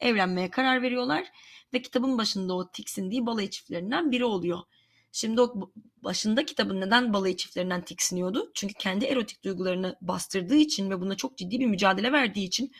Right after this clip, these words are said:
"Hayır, sadece bilim, benim için seks yok, cinsellik yok." dediği için diğer ona seksi, aşkı hatırlatan çiftleri gördüğünde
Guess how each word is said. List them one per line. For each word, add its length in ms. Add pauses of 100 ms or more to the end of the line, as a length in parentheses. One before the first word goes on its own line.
(140)
"Hayır, 280
sadece 540
bilim, 340
benim 200
için 200
seks 340
yok, 240 (220)
cinsellik 460
yok." 160
dediği 300
için 320 (1900)
diğer 340
ona 240
seksi, 560
aşkı 320
hatırlatan 520
çiftleri 420
gördüğünde 600